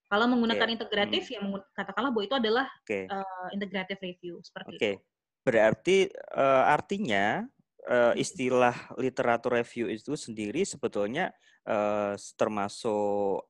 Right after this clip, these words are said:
Speaker 2: apa ya, area abu-abu ya, kalau
Speaker 1: Hmm,
Speaker 2: mau,
Speaker 1: betul.
Speaker 2: itu mau dimasukkan ke dalam
Speaker 1: Hmm.
Speaker 2: metode
Speaker 1: Hmm.
Speaker 2: penelitian gitu ya.
Speaker 1: Hmm,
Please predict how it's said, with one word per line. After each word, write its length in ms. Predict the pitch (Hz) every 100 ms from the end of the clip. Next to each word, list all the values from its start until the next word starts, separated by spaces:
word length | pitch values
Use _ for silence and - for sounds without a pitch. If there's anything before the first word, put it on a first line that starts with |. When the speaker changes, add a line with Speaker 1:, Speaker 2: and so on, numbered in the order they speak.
| -
Speaker 2:
apa 360 | - - 107
ya, 140 | 107 82
area 440 | - 117 120 123
abu-abu 480 | 117 123 110 - 208
ya, 200 | 127 113 147
kalau 240 | 117 117
Speaker 1:
Hmm, 80 | 277
Speaker 2:
mau, 140 | 277 -
Speaker 1:
betul. 200 | 214 -
Speaker 2:
itu 180 | 196 151
mau 200 | 135 117
dimasukkan 680 | 120 110 104 - - 107 107
ke 80 | 107
dalam 440 | 101 98 104 107
Speaker 1:
Hmm. 240 | 101 _ _
Speaker 2:
metode 400 | 113 - 104 113
Speaker 1:
Hmm. 120 | 107
Speaker 2:
penelitian 520 | 107 104 127 135 107 95
gitu 140 | 92 92
ya. 160 | 87
Speaker 1:
Hmm, 160 | 82 240